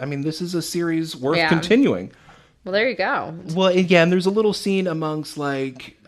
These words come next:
Speaker 1: the double O branch where, like, they have, like, a drink, they toast to him.
Speaker 2: Yep.
Speaker 1: Nice little moment. And then, like, the final scene is Madeline riding around in the car with her kid, telling her kid about Bond.
Speaker 2: Yep.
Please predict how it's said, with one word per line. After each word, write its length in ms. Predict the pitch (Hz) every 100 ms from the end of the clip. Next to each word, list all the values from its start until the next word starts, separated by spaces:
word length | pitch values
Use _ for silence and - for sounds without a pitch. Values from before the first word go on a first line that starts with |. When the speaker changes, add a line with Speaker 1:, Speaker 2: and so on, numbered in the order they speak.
| 123
Speaker 1:
the 100 | 127
double 300 | 131 127 127
O 100 | 127
branch 760 | 120 117 120 117 - - - -
where, 100 | 120
like, 140 | 117
they 80 | 117
have, 200 | 123 117
like, 100 | 113
a 40 |
drink, 400 | 98 120 117 120 110
they 80 |
toast 440 | 104 - 117 117 -
to 160 | 131 120
him. 200 | 120 117
Speaker 2:
Yep. 220 | 165 - 190 - _
Speaker 1:
Nice 220 | 139 131
little 120 | 135 139
moment. 300 | 131 131 123
And 100 | 160
then, 220 | 156 143
like, 140 | 139
the 60 | 143
final 340 | - 160 180
scene 320 | 160 170 165 151
is 680 | 131 131 127 123 123 - - - _ _ -
Madeline 720 | 117 135 147 135 120 120 -
riding 340 | 110 123 123 123
around 240 | 123 120
in 40 | 113
the 60 |
car 180 | - 123
with 120 | 113
her 80 | 107
kid, 540 | - 151 110 95 92 -
telling 260 | - 117
her 60 | 113
kid 160 | - 110
about 260 | 104 95
Bond. 440 | 101 90 73 - -
Speaker 2:
Yep. 260 | 170 -